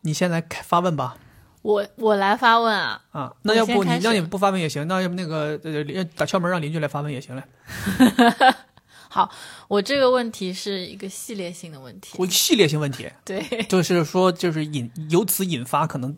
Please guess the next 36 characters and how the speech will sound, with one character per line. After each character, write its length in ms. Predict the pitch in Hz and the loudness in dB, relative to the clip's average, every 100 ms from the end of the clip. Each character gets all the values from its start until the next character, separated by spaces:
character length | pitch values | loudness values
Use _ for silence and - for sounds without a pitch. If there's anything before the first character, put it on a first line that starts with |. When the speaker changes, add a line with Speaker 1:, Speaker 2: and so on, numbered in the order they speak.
| - - | -12 -6
Speaker 1:
会 200 | 165 151 | -4 0
再 180 | 185 | 0
问 160 | 160 160 | 0 0
一 60 | 151 | -2
百 180 | 107 | -6
个。 140 | - - _ - - | -10 -16 _ -12 -8
Speaker 2:
<laughs> 320 | 220 214 196 | -4 -4 -4
倒 140 | 208 233 | -2 0
也 100 | 185 | 0
不 100 | 175 | -4
是， 200 | 190 202 | -8 -4
就 120 | 226 | -2
是 120 | 208 | -2
以， 240 | 127 160 - - | -4 -14 -18 -12
其 240 | - 240 | -8 -6
实， 360 | - - 196 202 _ _ _ | -6 -8 -8 -10 _ _ _
嗯， 360 | - 190 185 156 - | -14 -12 -14 -16 -16
先 280 | - 311 320 | -6 -2 0
来 180 | 220 202 | 0 0
一 100 | 208 | -2
个 200 | 233 214 | -4 -4
没 100 | 190 | -4
有 160 | 311 | -4
那 100 | 254 | -6
么 420 | 180 151 98 90 _ - _ _ _ | -10 -10 -10 -14 _ -20 _ _ _
Speaker 1:
不 120 | - | -4
会 100 | 175 | 0
就 120 | 165 160 | 0 0
是 100 | 165 | -4
那 60 | |
种 100 | 147 | -6
系 180 | - 202 | -4 -2
列 120 | 165 | -2
性 120 | 160 | -2
陷 200 | 151 160 | -4 -4
阱， 160 | 143 135 | -6 -12